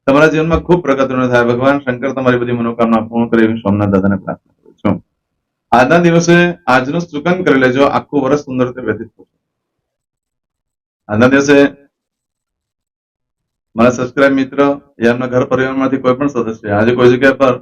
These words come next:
નોકરી ધંધા માટે જઈ રહ્યા છે, કોઈ યાત્રા પ્રવાસ માટે જઈ રહ્યું છે, કોઈ ઇન્ટરવ્યુ આપવા જઈ રહ્યું છે, કોઈ વિદેશમાં જઈ રહ્યું છે. આજે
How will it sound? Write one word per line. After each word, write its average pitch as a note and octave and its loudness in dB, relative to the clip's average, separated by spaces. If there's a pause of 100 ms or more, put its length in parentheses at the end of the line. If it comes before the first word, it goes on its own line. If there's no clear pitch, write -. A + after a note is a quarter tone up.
(440)
નોકરી A#2+ -2
ધંધા C3+ 0
માટે C3 -4
જઈ B2 -2
રહ્યા C3 2
છે, C3 -12
કોઈ B2 -6
યાત્રા A#2 0
પ્રવાસ C3 0
માટે B2+ -2
જઈ B2 0
રહ્યું B2 -2
છે, B2 -8
કોઈ A#2+ 0
ઇન્ટરવ્યુ B2 4
આપવા A#2+ 0
જઈ A#2+ 0
રહ્યું A#2 2
છે, A2+ -8 (500)
કોઈ A#2 2
વિદેશમાં B2+ -2
જઈ A#2+ 4
રહ્યું A#2+ 2
છે. A2+ -14 (3500)
આજે G#2+ 2